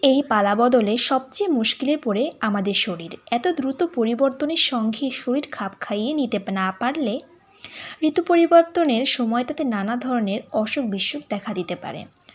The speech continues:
বিশেষ করে এই সময়ে সর্দি, কাশি, গলা ব্যথা, জ্বর ইত্যাদি দেখা দিতে পারে। এই সময়টাতে উপশম হিসেবে পাশে রাখা যেতে পারে তুলসীকে। তুলসী পাতার সঙ্গে গোলমরিচ খেলে কিছু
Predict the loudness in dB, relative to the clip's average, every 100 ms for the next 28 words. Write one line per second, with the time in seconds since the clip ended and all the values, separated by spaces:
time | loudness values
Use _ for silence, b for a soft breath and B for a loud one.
0 | -6 -2 2 0 0 -2 2 2 4 2
1 | 2 0 0 -2 -2 -2 -4 -4 -6 -4
2 | 0 0 0 -4 -4 -4 -6 -8 -6 -4
3 | -6 -6 B B B B 0 0 2 -2
4 | -2 -6 -6 -8 -8 -10 -14 _ _ _
5 | -2 2 2 2 2 0 2 0 2 0
6 | 0 -6 -2 -2 -2 -2 0 0 0 -4
7 | -4 -6 -4 -4 -6 -6 -8 -6 -8 -6
8 | -6 -4 0 2 2 -4 -12 -14 _ _
9 | _ _ _ _ _ _ _ _ _ B
10 | B B B B B 2 4 4 4 2
11 | 4 4 2 2 2 2 2 4 4 2
12 | -2 0 -2 0 -2 -2 -4 0 0 0